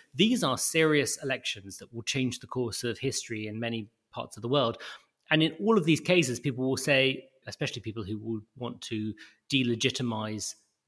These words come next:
democratic results, will say, "Yeah, you know, even the U S doesn't really have a proper democracy because, you know, we had this chaotic election. Nobody really had their proper say. Trump didn't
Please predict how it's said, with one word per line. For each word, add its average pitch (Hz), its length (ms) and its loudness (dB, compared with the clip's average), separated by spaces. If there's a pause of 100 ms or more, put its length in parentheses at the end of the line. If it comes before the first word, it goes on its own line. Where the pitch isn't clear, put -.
democratic 113 500 -8
results, 127 460 -6
will 123 80 -4
say, 123 380 -2
"Yeah, 262 160 0 (140)
you 233 100 2
know, 214 100 0 (240)
even 247 340 8
the 208 80 8
U 147 200 6
S - 380 2 (200)
doesn't 131 380 -2
really 120 240 0
have 110 240 -6
a 104 80 -8
proper - 240 -10
democracy 101 580 -16
because, 107 400 -6
you 123 80 -2
know, 113 300 -2 (240)
we 127 100 -2
had - 220 -8
this - 140 -12
chaotic 135 420 0
election. 120 720 -2 (320)
Nobody 135 380 4
really 123 240 6
had 120 220 -4
their 120 100 2
proper - 260 -6
say. 117 400 0
Trump 117 340 -6
didn't 117 340 -6